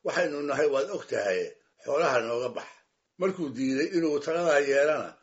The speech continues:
sodogii baa ku noqday hadalkii oo ku yidhi, "Haddaad diidday inaad nooga wada baxdo, inta cagta leh la tag oo inta raaf kale nooga bax."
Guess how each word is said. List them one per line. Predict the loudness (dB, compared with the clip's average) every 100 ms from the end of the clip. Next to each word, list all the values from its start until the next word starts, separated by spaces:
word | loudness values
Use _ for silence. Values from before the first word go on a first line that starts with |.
| _ _
sodogii | 0 2 2 4 2
baa | 4 2
ku | 0
noqday | -4 0 0 0
hadalkii | -2 -8 -12 -12
oo | -8 -8
ku | -6 -8
yidhi, | -8 -10 -14 _ _ _ _
"Haddaad | -6 2 2 2
diidday | -8 -10 -8
inaad | -6 -6
nooga | -4 -2 -2 0
wada | -2 -2
baxdo, | -6 -10 -8 -8 -10 -14 _ _ -16
inta | -8 -6
cagta | -2 -4 -4 -4
leh | -2 0
la | -2
tag | -4 -8 -10 _ _ _ _
oo | -4 -4
inta | -4 -4
raaf | -2 -2 -4
kale | -10 -8 -8 -8 _ _ _ _ _ -4
nooga | 0 2 0
bax." | -4